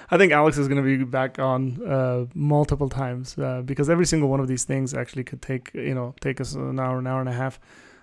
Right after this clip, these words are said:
to just kind of scratch the surface. Um,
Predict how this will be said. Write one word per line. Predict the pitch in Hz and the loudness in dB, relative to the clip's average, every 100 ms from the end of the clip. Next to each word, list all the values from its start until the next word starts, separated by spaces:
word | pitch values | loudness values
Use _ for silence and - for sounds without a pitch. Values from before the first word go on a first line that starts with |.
| _ | _
to | - 139 | -4 -2
just | 139 - | -2 0
kind | 139 | -2
of | 123 | -2
scratch | - 143 131 | 0 0 0
the | 127 | -6
surface. | - 147 151 131 117 - _ _ _ - _ - 294 | -2 -2 -2 -4 -10 -14 _ _ _ -20 _ -10 0
Um, | 147 143 139 | 4 4 0